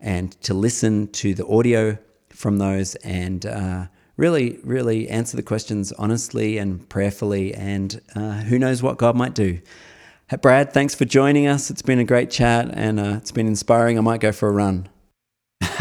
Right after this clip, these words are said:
Speaker 2: Yeah, thank you, Rich. And I, I, I, can I just say real quick to our creative team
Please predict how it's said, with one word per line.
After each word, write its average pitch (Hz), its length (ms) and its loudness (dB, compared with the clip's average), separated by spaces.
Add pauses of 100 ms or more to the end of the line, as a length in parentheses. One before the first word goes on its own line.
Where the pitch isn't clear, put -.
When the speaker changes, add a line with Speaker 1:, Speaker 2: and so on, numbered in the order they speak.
(200)
Speaker 2:
Yeah, 123 200 0
thank 135 520 0
you, 131 160 2
Rich. 117 360 -2
And 131 120 -2
I, 139 300 -4
I, 139 160 -4 (100)
I, - 40 -6
can 143 160 -2
I 139 80 -2
just 135 160 -4
say 123 120 0
real 113 220 -2
quick 113 300 -4
to 120 100 -4
our 107 120 -2
creative 107 420 -4
team 104 340 -4